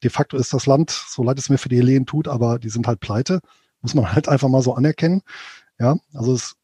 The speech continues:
schlechter als Japan. Ähm, wie man das dann in Kombination mit einem lahmenden deutschen Gaul, um das mal so zu sagen, heilen will, erschließt sich mir nicht so ganz. Ja, dazu kommen jetzt natürlich die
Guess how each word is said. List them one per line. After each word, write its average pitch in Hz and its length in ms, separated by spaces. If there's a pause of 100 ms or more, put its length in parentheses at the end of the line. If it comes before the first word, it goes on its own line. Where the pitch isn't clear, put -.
(220)
schlechter 139 340
als 117 180
Japan. 165 480 (440)
Ähm, 135 520 (400)
wie 135 120
man 139 140
das 151 160
dann 175 180
in 156 140
Kombination 165 1080
mit 143 180
einem 151 140
lahmenden 156 640 (460)
deutschen 139 400
Gaul, 143 260
um 156 60
das 147 100
mal 151 160
so 151 100
zu 151 180
sagen, 151 400 (460)
heilen 156 300
will, 160 380 (600)
erschließt 147 340
sich 180 160
mir 180 80
nicht 185 160
so 175 80
ganz. 185 340 (720)
Ja, 151 320
dazu 151 280
kommen 165 220
jetzt 160 140
natürlich 160 360
die 156 340